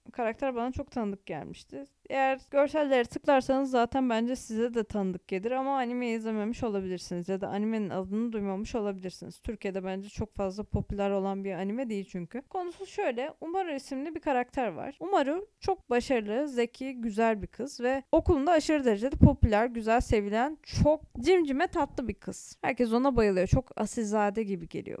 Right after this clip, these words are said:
böyle insanlara. Ona çok imreniyorlar ama aslında eve geldiğinde küçücük bir çocuğa dönüşüyor gibi bir şey oluyor. Yani içindeki küçük çocuk dışarı yansıyor.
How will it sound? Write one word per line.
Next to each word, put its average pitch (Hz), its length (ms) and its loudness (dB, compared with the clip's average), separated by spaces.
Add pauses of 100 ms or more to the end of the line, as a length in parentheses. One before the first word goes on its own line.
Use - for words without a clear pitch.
böyle - 240 -4
insanlara. 196 760 -6 (100)
Ona 302 240 -2
çok 330 240 -2
imreniyorlar 185 800 0
ama 302 420 0
aslında 294 500 0
eve 349 300 4
geldiğinde 262 520 2
küçücük 330 520 0
bir 392 60 4
çocuğa 277 460 8
dönüşüyor 214 420 2
gibi 233 320 -4
bir 226 60 10
şey 277 180 0
oluyor. 196 420 -2
Yani 233 240 0
içindeki 294 540 -4 (180)
küçük - 340 4
çocuk 339 340 4
dışarı 330 320 2
yansıyor. 208 560 -2